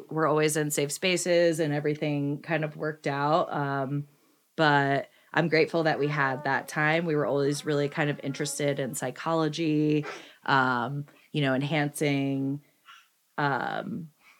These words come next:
musical and art experiences, attending music festivals, uh,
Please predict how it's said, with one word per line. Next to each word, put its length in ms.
musical 680
and 100
art 220
experiences, 1120
attending 420
music 300
festivals, 920
uh, 640